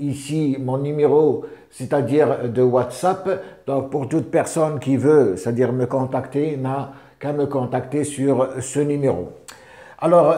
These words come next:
ici, sur ce schéma, qu'est-ce que nous avons ? Nous avons bien sûr un générateur, nous avons trois dipôles. Alors, ces dipôles, bien sûr, peuvent être des résistances, peuvent être les, des lampes, on ne sait pas ce que c'est que,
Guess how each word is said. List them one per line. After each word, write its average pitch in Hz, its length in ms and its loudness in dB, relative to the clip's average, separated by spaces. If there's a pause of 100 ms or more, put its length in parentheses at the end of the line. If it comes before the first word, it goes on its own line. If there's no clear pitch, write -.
(140)
ici, 170 380 -2
sur 165 260 -2
ce 165 160 -2
schéma, 170 360 0
qu'est-ce 185 220 -2
que 165 100 -2
nous 147 180 0
avons ? 110 340 0
Nous 120 160 -2
avons 135 200 2
bien 139 180 4
sûr 143 400 0
un 139 80 -2
générateur, 139 760 4
nous 160 180 0
avons 151 260 0
trois 156 320 2
dipôles. 127 500 0 (720)
Alors, 127 240 0
ces 135 140 0
dipôles, 131 400 2
bien 139 220 2
sûr, 160 380 0
peuvent 139 240 2
être 139 260 0
des 127 120 2
résistances, 120 680 0
peuvent 139 260 -4
être 143 260 0
les, 127 180 0
des 123 200 2
lampes, 135 360 0
on 127 120 -4
ne 127 80 -2
sait 127 160 -4
pas 127 160 0
ce - 80 -10
que 117 120 -4
c'est 156 280 4
que, 175 80 4